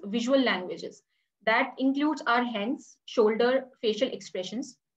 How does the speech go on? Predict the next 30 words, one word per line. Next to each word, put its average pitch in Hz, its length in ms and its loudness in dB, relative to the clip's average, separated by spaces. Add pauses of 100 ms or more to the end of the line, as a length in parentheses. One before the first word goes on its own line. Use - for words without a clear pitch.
(680)
And, 240 440 0
uh, 226 420 4 (680)
so, 294 580 2 (140)
and 262 220 4
this 370 360 2
language 262 380 2
is 311 240 -4
not 254 480 0
very 254 240 4
common. 226 500 0 (280)
Uh, 208 260 2
still 277 260 0
the 285 80 2
community 269 460 2
is 254 100 -4
very 220 260 2
large, 226 360 -2 (520)
uh, 202 380 0 (140)
but 233 240 2
normal 240 460 4
people 320 440 2
don't 254 320 2
understand 226 420 -2
this 208 160 -8
language. - 360 -14 (180)
So 247 300 -6
here 269 240 4
are 320 200 4
the 349 100 4
statistics. 254 760 -4